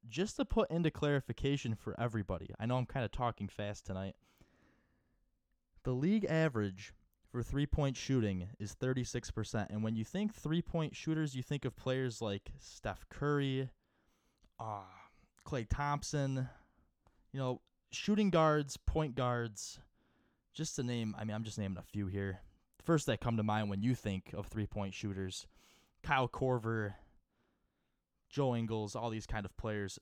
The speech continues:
Even sometimes a small forward will go out and, you know, stretch the floor a little bit, but I'm talking centers and big men right now. League average of thirty-six percent for those kind of players, but we're looking right now. Karl-Anthony Towns in his career has a forty percent three-point shooting percentage.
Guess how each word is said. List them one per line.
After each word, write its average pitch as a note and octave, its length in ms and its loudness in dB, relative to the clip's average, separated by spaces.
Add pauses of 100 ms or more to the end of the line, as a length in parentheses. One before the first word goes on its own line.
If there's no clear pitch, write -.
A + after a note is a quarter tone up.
Even F#3 280 2
sometimes C#3 500 0
a A#2 40 -8
small A#2+ 260 0
forward A2+ 260 0
will G#2 120 -2
go G#2 180 0
out G2+ 200 0
and, F#2+ 280 -6
you G#2+ 80 -8
know, F2 180 -8
stretch - 280 -6
the G2 80 -8
floor C#3+ 220 -2
a B2 60 2
little G#2 160 0
bit, G2 220 -2
but A2+ 140 0
I'm D#3 120 0
talking F3 440 2
centers D#3 500 0
and G#2 220 -2
big A2+ 200 0
men G2 200 -2
right F#2+ 180 -4
now. F#2 240 -6 (480)
League F3 180 2
average D#3+ 260 2
of C#3 60 -2
thirty-six D3 420 -2
percent B2+ 380 -2
for A#2 120 -4
those B2 200 2
kind A#2+ 200 -2
of - 100 -6
players, A#2 320 0
but A#2+ 220 -2
we're A#2 80 -4
looking A#2 260 -4
right G#2+ 160 0
now. A2 240 -2 (340)
Karl-Anthony G3+ 360 2
Towns D#3 340 0
in D3 60 -2
his C#3 120 -4
career C3+ 320 0
has C3 200 0
a A2 80 2
forty D3+ 500 0
percent C3+ 540 -2 (1040)
three-point B2+ 440 -2
shooting A2+ 300 -4
percentage. G2 580 -8